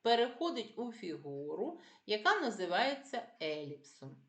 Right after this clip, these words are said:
Тому у просторі ми будемо зображати коло, якщо буде потреба, за допомогою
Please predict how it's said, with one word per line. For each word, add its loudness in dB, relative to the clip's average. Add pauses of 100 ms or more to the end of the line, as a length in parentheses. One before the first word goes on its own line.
(140)
Тому 0
у -10
просторі 0
ми -10
будемо -8
зображати -4 (140)
коло, 2
якщо -4
буде -6
потреба, -8
за 2
допомогою -6